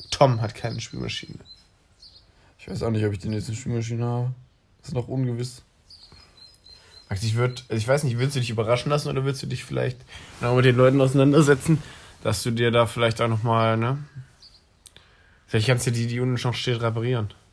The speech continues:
Speaker 1: Irgendwie.
Speaker 2: Ich glaub nicht, dass ich das kann.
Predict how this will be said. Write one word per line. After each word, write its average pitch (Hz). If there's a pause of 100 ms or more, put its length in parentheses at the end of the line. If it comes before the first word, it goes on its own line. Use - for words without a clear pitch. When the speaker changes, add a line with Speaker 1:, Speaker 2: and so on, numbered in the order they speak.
(580)
Speaker 1:
Irgendwie. 104 (1800)
Speaker 2:
Ich 127
glaub 135
nicht, 147
dass 120
ich 113
das 117
kann. 110